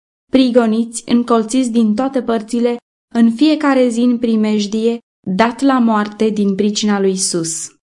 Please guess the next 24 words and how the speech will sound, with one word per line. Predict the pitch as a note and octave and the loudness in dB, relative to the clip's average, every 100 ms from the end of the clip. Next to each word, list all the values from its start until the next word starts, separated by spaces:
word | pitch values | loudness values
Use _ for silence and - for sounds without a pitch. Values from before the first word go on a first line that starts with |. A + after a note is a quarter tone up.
| _ _ _ _ _ _ _ _ _ - | _ _ _ _ _ _ _ _ _ 0
În | A3+ | 4
mijlocul | B3+ D#4 E4 D#4+ C#4+ | 4 4 2 2 2
continuei | C#4 A#3 A3+ C#4+ C#4+ A#3 | 2 0 2 4 4 2
furtuni | A3+ A#3 A3+ C4 C4 | -2 -2 0 0 2
de | A#3 | 2
împotrivire, | G#3+ G#3 G#3 G#3 G3+ G3 A3 A#3 C4+ _ _ - | 0 0 0 0 0 0 0 0 -4 _ _ -6
a | G#3 | -4
strigătelor | G#3+ - D4+ C#4 C4+ C4 A3+ G#3+ | -4 0 0 4 2 2 0 0
vrăjmașilor | G3 G3 G3+ A3 C4 C4 A3 G#3 G3+ | 0 0 0 0 0 -2 0 0 0
și | G3+ G3+ | -2 -2
trădării | G3 F3+ A3+ B3 A3+ | -2 0 0 -2 -2
prietenilor, | G#3+ G#3 G#3 G#3 G#3+ A3 A3 C4 C#4+ - _ _ _ | 0 0 0 0 0 0 0 -2 -2 -8 _ _ _
cutezătorul | - C#4 B3+ B3 A#3+ D#4+ D#4 C4+ | -6 0 2 2 2 2 2 2
apostol | A3+ A#3 C#4+ C#4+ C#4+ C4 - | 0 2 0 2 2 0 0
a | A3+ | -2
ajuns | A#3 A#3 C#4 C#4 | 0 4 4 4
aproape | A#3+ A#3 A#3+ A#3+ | 0 -2 -2 0
la | A#3 A3 | -2 -2
descurajare. | G#3+ A3 - A3+ A3 A3 G#3+ F#3 F3+ F3 F#3 - _ _ _ _ G3+ | -2 -4 -2 -2 0 -2 -2 -2 -2 -4 -8 -14 _ _ _ _ -2
Dar, | G#3+ G#3+ G#3 G#3 - | 2 2 0 -4 0
privind | A3+ A3 C#4 C4+ | 0 4 4 4
înapoi | A#3 G#3+ A3 B3+ | 2 0 0 0
la | A3+ G3 | 0 -2
Golgota | G3 B3 A3+ G#3+ G#3+ G3+ | 0 -2 0 -2 0 -2